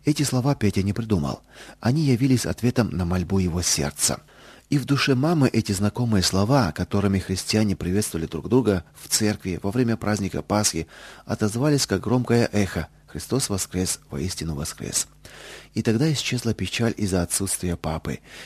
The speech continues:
исчезло недовольство, что Господь допустил, что именно папу арестовали. Исчезла скорбь, которую они чувствовали,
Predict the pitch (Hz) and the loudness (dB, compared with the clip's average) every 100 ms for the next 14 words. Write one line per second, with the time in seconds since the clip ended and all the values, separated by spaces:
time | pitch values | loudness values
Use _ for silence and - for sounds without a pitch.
0 | - 127 123 - 151 143 123 117 113 90 | -4 0 0 2 2 2 2 4 4 4
1 | 95 - 80 78 80 82 87 107 101 90 | 2 0 -4 -4 -4 -4 -4 -2 -2 -2
2 | 82 82 - 113 107 - - 117 107 85 | -2 -4 0 0 0 -2 -2 0 0 -2
3 | 87 87 85 87 82 87 78 76 67 - | -2 -2 -2 -2 -2 -4 -4 -4 -4 -10
4 | - - - - - - 120 - 160 156 | -18 -18 -16 -16 -8 -4 -2 0 2 2
5 | - - 110 113 - _ - 87 87 90 | 2 2 2 2 -2 _ -10 -6 -2 -2
6 | 87 90 - 123 - 90 80 | -2 -2 -2 -4 -2 -2 -2